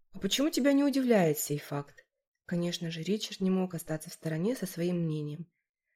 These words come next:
«Так-то птичек уже лет триста как нет в нашем мире». «Да? Странно. Я их хорошо помню. Не знал, не знал. И куда делись?» «Так вымерли все?»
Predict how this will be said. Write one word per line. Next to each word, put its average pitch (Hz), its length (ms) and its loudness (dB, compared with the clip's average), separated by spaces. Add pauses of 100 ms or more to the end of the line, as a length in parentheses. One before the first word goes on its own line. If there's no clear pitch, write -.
(180)
«Так-то 262 340 4
птичек 233 440 -2
уже 233 200 6
лет 254 220 6
триста 196 360 0
как 202 200 -6
нет 185 200 0
в - 40 -20
нашем 170 340 -2
мире». 165 320 -6 (800)
«Да? 160 500 2 (540)
Странно. 147 640 -4 (280)
Я 202 140 6
их 254 80 6
хорошо 226 400 4
помню. 160 400 -2
Не 190 160 4
знал, 175 380 2
не 196 140 2
знал. 170 360 -2 (220)
И 208 100 -2
куда 220 260 8
делись?» 190 480 0 (920)
«Так 156 240 -4
вымерли 247 520 4
все?» 156 440 -4